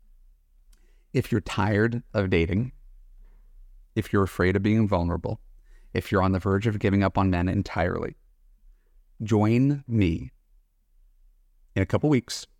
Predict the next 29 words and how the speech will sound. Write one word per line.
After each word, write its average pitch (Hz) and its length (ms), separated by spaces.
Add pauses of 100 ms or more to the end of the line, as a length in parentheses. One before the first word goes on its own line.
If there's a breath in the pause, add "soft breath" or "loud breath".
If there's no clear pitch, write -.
(380)
That's 123 380
not 143 120
a 165 40
couple - 240
weeks. 87 200
It's - 220
less 143 160
than 147 100
a 139 40
week 147 180
from 104 140
now. 92 200 (600)
July 117 340
thirteenth, 131 640 (360)
five 104 280
P - 160
M 104 140
Pacific, - 580 (380)
free 147 240
live 113 260
stream, 101 320 (360)
Three 139 260
Reasons 113 360
You're 98 80
Guaranteed 95 500
to 92 100
Fall 92 340
in 92 140
Love 82 320